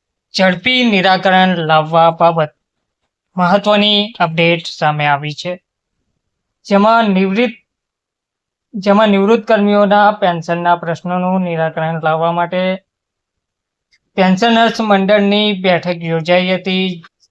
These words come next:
આ બેઠકમાં પેન્શનર્સ મંડળની સાધારણ સભામાં વિવિધ મુદ્દે ચર્ચા પણ કરવામાં આવી હતી.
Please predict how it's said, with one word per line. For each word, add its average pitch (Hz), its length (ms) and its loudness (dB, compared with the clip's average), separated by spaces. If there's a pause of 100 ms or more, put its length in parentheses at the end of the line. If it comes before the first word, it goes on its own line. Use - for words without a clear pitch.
આ 190 160 4
બેઠકમાં 202 760 2
પેન્શનર્સ 185 640 -2
મંડળની 175 480 -6
સાધારણ 180 580 0
સભામાં 165 600 0
વિવિધ 160 340 -8
મુદ્દે 160 460 -6 (120)
ચર્ચા 165 440 -4
પણ 165 180 -4
કરવામાં 151 580 -4 (180)
આવી 147 340 -4
હતી. - 260 -20